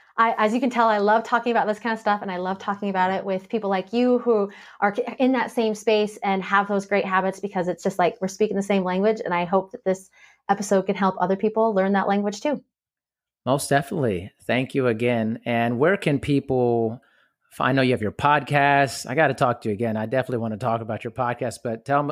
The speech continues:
Speaker 2: tell us where you can find your podcast, websites, all that stuff. Please check, put it out there.
Speaker 1: Sure. So my company name and my website is Happiness Abound.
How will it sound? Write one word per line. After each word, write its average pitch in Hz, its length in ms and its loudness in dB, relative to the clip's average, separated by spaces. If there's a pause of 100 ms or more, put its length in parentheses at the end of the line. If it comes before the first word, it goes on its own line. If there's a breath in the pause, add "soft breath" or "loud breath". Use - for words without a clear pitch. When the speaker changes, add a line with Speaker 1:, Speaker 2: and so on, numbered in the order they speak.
Speaker 2:
tell 131 220 0
us 127 180 -2
where 120 220 0
you 107 40 -6
can - 120 -16
find 107 160 -4
your 101 80 -8
podcast, 165 800 2 (340 loud breath)
websites, 151 480 2
all 151 160 4
that 131 220 0
stuff. 113 360 -4
Please 143 460 0
check, - 260 -4
put 135 140 0
it 120 80 0
out 104 220 -2
there. 90 320 -8 (500)
Speaker 1:
Sure. - 460 0 (300 loud breath)
So 269 460 2
my 240 600 0
company 339 320 0
name 269 320 -2
and 220 340 0
my 226 180 2
website 220 560 0
is 214 320 0
Happiness 226 520 -4
Abound. 240 440 0